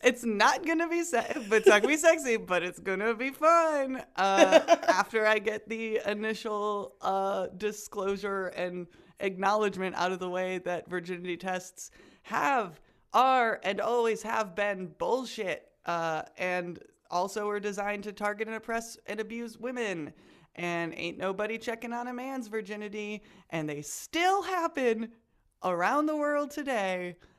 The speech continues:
Speaker 1: And not even, like, yes, there, it's a, an oppressive technique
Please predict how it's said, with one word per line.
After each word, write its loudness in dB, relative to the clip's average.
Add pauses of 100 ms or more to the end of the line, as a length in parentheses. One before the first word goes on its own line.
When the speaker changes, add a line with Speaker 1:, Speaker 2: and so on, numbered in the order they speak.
(200)
Speaker 1:
And -4 (260)
not 0 (160)
even, -4
like, -6 (240)
yes, -8 (160)
there, 0
it's 2
a, 2
an 0
oppressive -2
technique -4